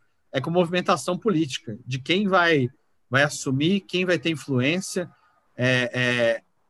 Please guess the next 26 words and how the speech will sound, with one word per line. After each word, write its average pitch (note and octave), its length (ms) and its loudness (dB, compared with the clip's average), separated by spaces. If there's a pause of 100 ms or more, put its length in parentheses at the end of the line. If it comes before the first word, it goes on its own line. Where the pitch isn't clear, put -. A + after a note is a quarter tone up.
e D#3+ 160 6
é G3 60 6
isso A3 200 0
que - 80 -8
o G#3 60 6
Rodrigo F#3 320 6
falou, D#3+ 260 2
muito F3 220 -2
legal F#3 260 4
fazer, D3 520 0 (560)
é, A#2+ 120 0
hashtag, C#3 920 2
campanha C3+ 1000 0 (400)
e B2 420 -2 (300)
o C3+ 60 -4
caralho D3 440 4
a E3+ 40 0
quatro, B2 500 0
mas C#3+ 240 2
na D3+ 80 0
hora F#3+ 140 4
de F#3+ 60 -8
se - 60 -18
posicionar, E3 680 0 (1000)
não F#3+ 180 4
só F#3+ 440 2